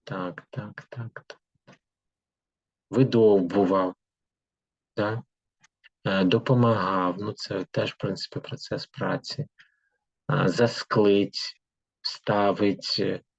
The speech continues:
нагострить, замінить. Так, це все у нас іде з вами, е, ось ці, е, дієслова, що означають процеси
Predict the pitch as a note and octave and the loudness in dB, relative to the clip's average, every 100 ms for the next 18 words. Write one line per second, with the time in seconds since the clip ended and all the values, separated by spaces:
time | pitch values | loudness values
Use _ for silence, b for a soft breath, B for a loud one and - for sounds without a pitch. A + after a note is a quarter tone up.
0 | _ _ - A#2+ G#2 G2 F#2 G2+ G#2+ F2+ | _ _ -12 -8 -6 -4 -2 0 0 2
1 | G#2+ G2 - - A2 G2 G2 F#2+ - - | 2 2 -6 -4 0 2 2 0 -6 -20
2 | _ _ _ - - G#2+ G#2+ G#2+ G#2 F#2+ | _ _ _ -12 -2 0 2 2 2 0
3 | F#2 F#2 - - _ _ _ _ _ _ | 0 -4 -10 -20 _ _ _ _ _ _
4 | _ - G2+ G#2 - G#2 - - B2 A2+ | _ -10 -10 -10 -8 -6 -2 2 4 4
5 | G2 G#2 - - B2+ G2+ F#2 G2+ G2+ G2 | 2 -2 -4 -4 -2 -2 -4 -6 -6 -8
6 | - B B - - G2+ G2 - - - | -12 B B -18 -12 -8 -6 -6 -10 -14
7 | - - G2+ G2+ G2+ F#2+ G2 - G2 F#2+ | -10 -4 -2 -2 -4 -4 -6 -8 -10 -10
8 | F#2+ F#2+ F#2 - _ _ - A2+ G2 A2 | -14 -14 -16 -18 _ _ -6 -4 0 0
9 | - A#2+ A#2 D3+ E3 - G#2 F#2+ G2+ - | 2 0 4 4 2 0 -4 -2 -8 -2
10 | B2 B2+ - B2+ - A2 G#2+ - A2 | 0 0 -4 -12 -4 -2 -2 -4 -10